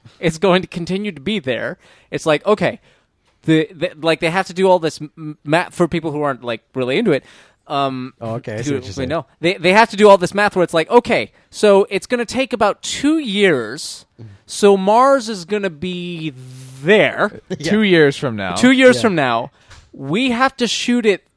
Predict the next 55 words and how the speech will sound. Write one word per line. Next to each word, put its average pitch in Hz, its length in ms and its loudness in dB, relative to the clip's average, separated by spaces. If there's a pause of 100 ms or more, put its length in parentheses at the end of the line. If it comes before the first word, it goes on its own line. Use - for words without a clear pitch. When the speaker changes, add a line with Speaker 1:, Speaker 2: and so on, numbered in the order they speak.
(240)
Speaker 1:
that 160 260 2 (100)
other 269 320 4
way 127 500 -2
Speaker 2:
<laughs> - 200 -20
Yeah. 139 80 -14 (100)
Speaker 1:
because 175 400 4
Saturn's 240 680 2
gonna 131 220 -4
be 123 240 -6
there, 120 200 -4
or 156 60 0
whatever. 175 280 4
Not 185 200 -4
Saturn, 123 280 0
Speaker 2:
Yeah. 127 60 -6
Speaker 1:
but, 185 140 2
you 220 80 2
know, 160 120 4 (200)
because 180 240 0
something 233 240 2
else 285 240 2
is 202 60 -6
gonna 185 180 2
be 160 160 2
there 147 220 4
that'll 143 180 2
Speaker 2:
But 156 60 2
also, 180 160 4
Speaker 1:
get 254 100 6
it 269 100 6
Speaker 2:
we're 240 140 8
gonna 269 140 4
Speaker 1:
there. 208 80 6
Speaker 2:
be 175 100 8
here. 156 140 4 (100)
We're 156 160 2
not 262 140 0
gonna 208 100 4
be 190 120 6
where 170 120 4
we 170 160 0
are 170 80 4
Speaker 1:
Yeah. 151 120 4
Speaker 2:
then. 175 440 0
We're 165 120 -2
gonna 175 180 0
Speaker 3:
Yeah. - 60 0
Speaker 2:
be 180 100 2
there. 160 420 0
Speaker 1:
Yeah. 151 260 -2 (120)
Speaker 2:
But 151 140 -2
then 160 140 2
they'll 156 120 2
be 143 120 -2
there. 135 460 0